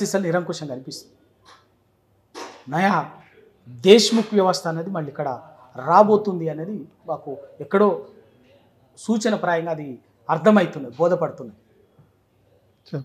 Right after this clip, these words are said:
Speaker 2: రైట్ సార్. మరి ఇప్పుడు శంకర్ మి-, నిన్న మీరు కూడా ఉన్నారు ఆయన పరామర్శించే కార్యక్రమంలో. ఎట్లా ఉంది ఆయన ఆరోగ్యం? శంకర్ ఏమైనా భయపడుతున్నాడా?
Speaker 1: సహజంగా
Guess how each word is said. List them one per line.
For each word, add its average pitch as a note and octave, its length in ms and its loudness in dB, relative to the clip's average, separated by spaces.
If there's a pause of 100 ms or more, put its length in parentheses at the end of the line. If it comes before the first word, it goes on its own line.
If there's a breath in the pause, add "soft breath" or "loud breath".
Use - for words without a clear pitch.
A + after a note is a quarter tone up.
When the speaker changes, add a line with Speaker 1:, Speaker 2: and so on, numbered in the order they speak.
Speaker 2:
రైట్ D#3 240 2
సార్. F#3 220 -2
మరి D3+ 140 0 (140)
ఇప్పుడు - 180 -18 (140)
శంకర్ F#3 400 4 (120)
మి-, D3+ 240 -2
నిన్న D3+ 180 2 (560 soft breath)
మీరు D#3+ 200 6
కూడా E3+ 140 10
ఉన్నారు D3 260 4
ఆయన C3 260 0
పరామర్శించే C3 640 -4
కార్యక్రమంలో. A#2+ 560 -12
ఎట్లా F3+ 240 4
ఉంది C3+ 140 0
ఆయన B2+ 120 -4
ఆరోగ్యం? C3 380 -4 (380 soft breath)
శంకర్ F#3 260 8
ఏమైనా E3 220 8
భయపడుతున్నాడా? C3 580 4 (800)
Speaker 1:
సహజంగా A3 440 -6